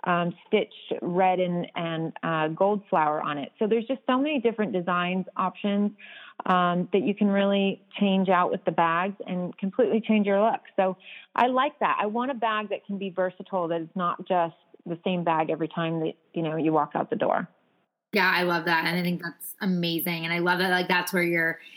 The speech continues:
Speaker 2: inspiration came from. And it's, like, so cute 'cause you can see it whenever you post, like, with your bags. Like, you can see, like, you truly genuinely travel, like, with your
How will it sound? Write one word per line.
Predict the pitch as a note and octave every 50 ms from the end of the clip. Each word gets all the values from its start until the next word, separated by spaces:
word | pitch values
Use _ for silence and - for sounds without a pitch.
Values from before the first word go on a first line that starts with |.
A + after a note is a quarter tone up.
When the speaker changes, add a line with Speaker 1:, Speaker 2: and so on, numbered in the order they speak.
| - - -
Speaker 2:
inspiration | B3+ C4 B3 F#3+ - G#3+ A3 A3 A3 A3 A3 A3 G3+ G3 F#3+
came | G3+ G3 F#3+ G3
from. | F#3 G3 F#3 F3+ F#3
And | G3 G#3+
it's, | G#3 A3+
like, | B3 A3+ -
so | - B3+ A#3+ A3+
cute | A#3 - B3 A3 F#3+
'cause | - G#3+ G3
you | G#3+ G3
can | - G#3 G3+
see | - - C4+ B3+ A3
it | D3
whenever | D#3+ F3+ F#3 F#3 F#3 G3
you | G3 F#3+ F3 F3
post, | - G#3+ G3 F#3+ G#3 A3 A3 - -
like, | G3+ F#3 E3+
with | F#3+ F3 F#3+
your | G3 F#3
bags. | D3 F3 F3 F3 G3 A3 A3+ C4
Like, | B3+ A3+
you | A3 A3+
can | A#3+ A3+ G#3+
see, | - - F4 C4 G3
like, | F3+ F3 -
you | F#3 F#3
truly | F3+ - - - A#3 A3+ A3+ G#3+ G3+ G3 G3 F#3 F#3+ - - - - - - F#3+
genuinely | F3 G3 G3 G3+ G3+ G#3 G#3 G3 F#3+ F#3+ F#3
travel, | F#3 - G3+ F3+ F3+ F3+ F3 F#3 F3+ F3+ F3+ E3+
like, | F3 F3 E3+ -
with | E3+ E3 F#3+ G#3 G3+ - F3
your | E3+ G3 G3+